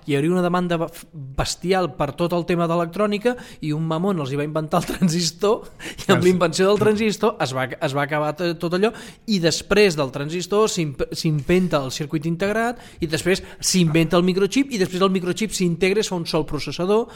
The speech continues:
Speaker 1: pa, pa, pa, pa, pa, pa, i, i van haver-hi
Speaker 2: I
Speaker 1: cal-
Speaker 2: ara, ara va, anem camí dels embedded processors que diuen que és una altra
Speaker 1: Sí,
Speaker 2: perquè,
Speaker 1: però
Speaker 2: ah,
Speaker 1: llavors
Speaker 2: ah.
Speaker 1: una cosa, llavors, el que sí que hi ha hagut és que durant molts anys la tecnologia del microchip ha permès que la llei de Moore funcionés sola.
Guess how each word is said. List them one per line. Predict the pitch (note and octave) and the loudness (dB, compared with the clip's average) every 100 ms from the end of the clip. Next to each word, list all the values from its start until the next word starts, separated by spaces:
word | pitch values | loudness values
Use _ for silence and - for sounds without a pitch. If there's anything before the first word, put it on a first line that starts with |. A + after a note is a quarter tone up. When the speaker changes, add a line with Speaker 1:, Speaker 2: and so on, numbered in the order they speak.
| - - | -14 -6
Speaker 1:
pa, | E3+ | -6
pa, | E3 F3 | -4 -6
pa, | F3 | -4
pa, | F#3+ | -4
pa, | F3+ | -4
pa, | F3+ G3+ | -2 -2
i, | G#3 G3+ G3+ | 2 0 2
i | F#3 | 2
van | F#3+ F#3 | 2 2
haver-hi | E3 D3 | 0 0
Speaker 2:
I | |
Speaker 1:
cal- | C3 B2+ | 2 2
Speaker 2:
ara, | C3 C#3 C3+ | 4 2 0
ara | B2 C3 | -2 -2
va, | B2+ B2 A#2+ | -2 -4 -6
anem | B2 A#2 | -6 -4
camí | A#2+ A#2+ | -4 -4
dels | B2 A#2+ | -4 -4
embedded | A2 A#2 A#2 A2+ | -4 -4 -4 -6
processors | - A2 - A#2 B2 A#2+ | -8 -8 -6 -6 -6 -10
que | A#2 | -6
diuen | A2+ A2 B2+ - | -6 -4 -6 -8
que | G#2 | -12
és | - | -8
una | G#2 | -2
altra | - | 0
Speaker 1:
Sí, | A#3 F3 - - | 2 2 0 0
Speaker 2:
perquè, | |
Speaker 1:
però | G#3+ G#3+ - - | 2 2 0 -4
Speaker 2:
ah, | D3+ | 2
Speaker 1:
llavors | A#3+ A#3+ E3 | 6 8 6
Speaker 2:
ah. | |
Speaker 1:
una | D#4+ | 6
cosa, | F#3 C#3 C3+ | 4 2 0
llavors, | D#3+ D#3+ - | -2 -2 -4
el | F3+ | -2
que | |
sí | F#3+ E4 | -2 0
que | E4 | 0
hi | |
ha | B3 | 2
hagut | A3+ F#3+ | 2 2
és | |
que | F3 | 2
durant | E3 E3+ | 4 4
molts | G#3+ C4+ A#3 | 4 2 0
anys | G#3+ F3+ | 2 0
la | |
tecnologia | D#3+ D#3 D#3 G#3 | 2 0 2 2
del | A#3 | 2
microchip | A#3+ D#3 - A3+ E3 - - - | 0 -2 -2 0 0 -2 -10 -8
ha | - | -2
permès | A#3+ G#3+ A3 F3+ - | 0 2 2 0 0
que | D#3+ | 0
la | D3+ | 0
llei | G3+ | 2
de | A3 | 0
Moore | G#3 - | -2 -4
funcionés | G#3+ F#3 F3+ E3+ E3 | -6 -4 -2 -2 -2
sola. | - D#3+ A#2+ | 0 0 -2